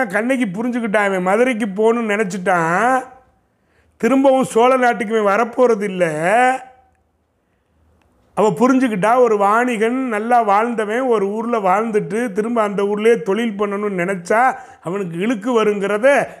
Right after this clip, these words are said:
கற்புக்கரசியாக இருக்கிற கண்ணகிக்கு தெரிகிறது. எனவே தான் சொன்னா, இவர் இந்த ஊர்ல இருக்க மாட்டாருன்னு நினைச்சு உடன் வர்றான். புகார் நகருக்கு இவன் திரும்ப வருவான் அப்படிங்கிற எண்ணம் அவனுக்கு இல்ல.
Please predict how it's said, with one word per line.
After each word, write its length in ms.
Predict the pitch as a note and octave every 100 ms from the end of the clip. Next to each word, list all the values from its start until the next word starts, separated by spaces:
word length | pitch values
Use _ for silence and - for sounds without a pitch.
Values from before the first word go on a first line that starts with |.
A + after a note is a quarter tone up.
| -
கற்புக்கரசியாக 1000 | G3 F#3+ A#3+ A3+ A#3+ A3+ - A3 G#3+ G3
இருக்கிற 380 | G3+ F3+ B3+ B3+
கண்ணகிக்கு 560 | G#3+ A#3+ C4 G#3+ G3+
தெரிகிறது. 520 | F3+ F3+ E3 C#3+ A#2+ - _ _ _ _ _ _ _ _ _ _ _ _ _ _ _ _ _ _ -
எனவே 320 | D3+ G#3+ A#3+
தான் 200 | A#3+ C4+
சொன்னா, 300 | - A3 G#3+ B3
இவர் 240 | A3+ A3+
இந்த 140 | G#3+ G#3
ஊர்ல 240 | A3+ B3
இருக்க 240 | G#3+ G#3+ B3+
மாட்டாருன்னு 540 | A#3+ G#3 G#3+ G#3 G3+
நினைச்சு 240 | G3 G#3 A#3+
உடன் 300 | G3+ F3 D#3+
வர்றான். 260 | B2 - _ _ _ _ _ _ _ _ _ _ _ _ _
புகார் 460 | F3+ F#3+ B3+ C4+ B3
நகருக்கு 420 | B3 A#3 A#3 B3
இவன் 220 | B3+ F#3+
திரும்ப 300 | A#3 B3+ C4
வருவான் 600 | A3 G#3+ A#3+ A#3+ A3+ E3+ - - _ _ _ _ _ _ _ _ _ _ -
அப்படிங்கிற 520 | F3+ G#3 A3+ G#3+ G3
எண்ணம் 280 | G#3+ B3+ B3
அவனுக்கு 380 | A3 G#3+ E3+
இல்ல. 200 | F#3 G#3